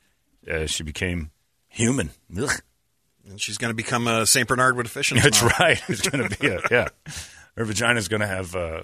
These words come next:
Speaker 1: a palsy and a water wing in it. If you, <laughs> nobody wants to see that. <laughs> Yeah, think about a cresting and all. Uh, that's human behavior. She wasn't human for the longest time.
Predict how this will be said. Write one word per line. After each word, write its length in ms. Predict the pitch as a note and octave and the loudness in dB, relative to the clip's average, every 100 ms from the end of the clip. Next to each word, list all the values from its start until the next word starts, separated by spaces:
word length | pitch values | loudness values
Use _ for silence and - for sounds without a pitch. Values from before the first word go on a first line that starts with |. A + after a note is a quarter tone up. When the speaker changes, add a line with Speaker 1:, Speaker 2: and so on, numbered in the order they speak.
| F#2 | -12
Speaker 1:
a 40 | F#2 | -18
palsy 380 | - G#2+ A#2+ G#2+ | -8 0 2 2
and 80 | G2 | 0
a 40 | |
water 300 | F#2+ A2+ B2+ | 2 4 6
wing 200 | F#2+ E2+ | 4 -2
in 80 | D#2 | -6
it. 60 | D#2 - | -8 -10
If 140 | - | -12
you, 180 | F2 D#2 - - - | -12 -12 -16 -20 -20
<laughs> 340 | - - _ - | -20 -20 _ -12
nobody 200 | G#2+ G2 | -6 -4
wants 180 | C2 | -4
to 140 | - D2+ | -4 -6
see 40 | |
that. 220 | C#2+ D2 - _ _ _ _ _ _ _ _ - | -14 -16 -18 _ _ _ _ _ _ _ _ -10
<laughs> 80 | - - _ _ _ _ _ _ _ _ | -10 -14 _ _ _ _ _ _ _ _
Yeah, 160 | G#2+ E2 | -12 -8
think 180 | - A2 | -4 -2
about 140 | F2+ | -2
a 120 | C#2+ C#2+ _ _ _ _ _ - | -6 -8 _ _ _ _ _ -12
cresting 500 | - - - C#3+ C#3 | -2 2 2 2 2
and 80 | A#2+ | 0
all. 140 | A#2+ | 0
Uh, 260 | B2 D#3 F3 - - | 0 0 -2 -4 0
that's 200 | C#3+ - | 0 0
human 360 | D#3+ G3+ C3 | 2 4 2
behavior. 380 | F2 D#2+ D#2+ F2 | 0 -2 -4 -2
She 140 | - | -2
wasn't 300 | D3+ F3 B2+ | 2 2 2
human 280 | F2 G2 A#2 | 2 4 4
for 120 | C3+ | 4
the 60 | B2 | 4
longest 360 | C3+ D#3 C3+ - | 6 4 2 0
time. 300 | F#3 B2+ | 2 0